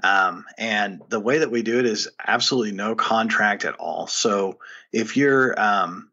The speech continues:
if you're running a screen, uh, you know, for, like, five days,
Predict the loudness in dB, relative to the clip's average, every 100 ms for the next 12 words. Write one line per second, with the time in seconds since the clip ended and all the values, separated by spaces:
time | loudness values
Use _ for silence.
0 | _ -10 -2 2 4 4 2 0 -2 -2
1 | -2 -2 0 2 2 0 -2 -8 -18 -16
2 | -18 -18 -6 -4 -2 0 0 0 0 2
3 | 4 2 -2 -10 _ _ _ -6 -4 -4
4 | -2 0 2 0 -2 -2 0 0 -2